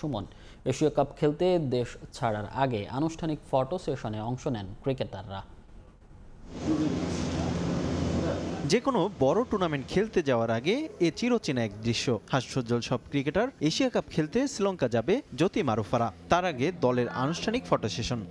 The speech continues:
Speaker 2: দলের সঙ্গে ছিলেন নারী উইং প্রধান হাবিবুল বাশার সহ কোচিং স্টাফরাও। নতুন মিশনের জন্য প্রস্তুত বাংলাদেশ নারী ক্রিকেট দল। এশিয়া কাপ মিশনে দেশ ছাড়ার আগে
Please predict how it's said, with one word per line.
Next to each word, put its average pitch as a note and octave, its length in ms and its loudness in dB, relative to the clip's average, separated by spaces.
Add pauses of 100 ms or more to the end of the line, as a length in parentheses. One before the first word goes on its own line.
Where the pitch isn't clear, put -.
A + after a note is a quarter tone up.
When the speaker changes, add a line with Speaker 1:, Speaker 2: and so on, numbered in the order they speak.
(160)
Speaker 2:
দলের C#3+ 260 6
সঙ্গে A#3 260 0
ছিলেন C#3 300 0
নারী D3 380 2
উইং B2 260 -2
প্রধান F3+ 340 2 (100)
হাবিবুল A#3 440 2
বাশার F#3+ 260 2
সহ E3+ 400 2
কোচিং E3+ 420 0
স্টাফরাও। A#2 460 -2 (220)
নতুন G#3+ 260 4
মিশনের A#3+ 340 2
জন্য D3 220 2
প্রস্তুত D3 440 0 (180)
বাংলাদেশ D#3+ 480 2
নারী E3+ 260 2
ক্রিকেট A2 340 0
দল। A#2+ 180 4 (2250)
এশিয়া F3+ 300 2
কাপ A#3 200 2
মিশনে F3+ 440 2
দেশ E3+ 360 0
ছাড়ার C3+ 260 2
আগে C3+ 300 2